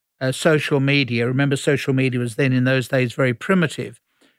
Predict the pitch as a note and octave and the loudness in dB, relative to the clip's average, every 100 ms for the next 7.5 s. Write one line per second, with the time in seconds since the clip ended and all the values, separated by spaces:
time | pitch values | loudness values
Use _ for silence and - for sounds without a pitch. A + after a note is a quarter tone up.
0 | _ - E3 G#3 B3 - F#3+ E3 D3+ D3 | _ -2 0 2 0 -2 -2 0 0 0
1 | _ D3+ - A3+ B3+ E3 C#3 D#3+ - C#3 | _ -8 0 4 4 2 -2 -4 -2 -2
2 | G2 D#3+ E4 _ _ _ _ _ _ _ | -2 -6 -8 _ _ _ _ _ _ _
3 | - D3+ F3+ B3+ A#3 - F#3+ F3+ D#3 - | -6 0 2 2 0 0 2 2 -2 -2
4 | C#3+ C3+ - - G3 A#2+ G#2+ - - - | -2 -2 -6 -4 -2 -2 -6 -10 -14 -18
5 | _ _ _ _ _ _ _ _ - E3 | _ _ _ _ _ _ _ _ -4 2
6 | D#3 D3+ D#3+ - - - E3+ D3 C#3 A#2 | 4 4 2 -4 -8 0 2 2 0 0
7 | D3+ A#2+ - - - | -2 -2 -12 -14 -18